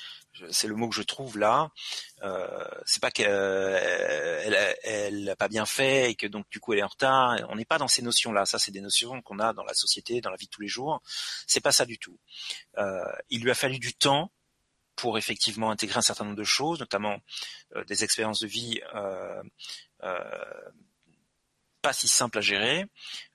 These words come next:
Euh, et, euh, l'idée, c'est simplement que, euh, ce qui lui est arrivé, de ce que je comprends, était, euh,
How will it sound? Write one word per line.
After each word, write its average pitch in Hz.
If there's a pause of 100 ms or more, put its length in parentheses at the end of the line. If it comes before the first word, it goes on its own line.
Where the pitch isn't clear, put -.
Euh, 52 (200)
et, 147
euh, 120
l'idée, 131
c'est -
simplement 127
que, 131 (120)
euh, 57 (1400)
ce -
qui -
lui 143
est 135
arrivé, 117 (420)
de -
ce -
que 135
je -
comprends, 151 (840)
était, 175 (180)
euh, 113